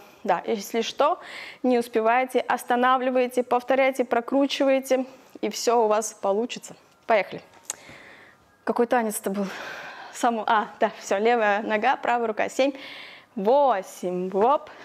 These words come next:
воп. Наверх. Шаг. Подбили. Шаг. Прокрутились. Вниз. И вниз. Подбили. Вверх.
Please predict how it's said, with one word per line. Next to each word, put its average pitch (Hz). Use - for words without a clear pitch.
воп. 262
Наверх. 226
Шаг. 233
Подбили. 285
Шаг. 240
Прокрутились. 226
Вниз. 220
И 311
вниз. 233
Подбили. 277
Вверх. 220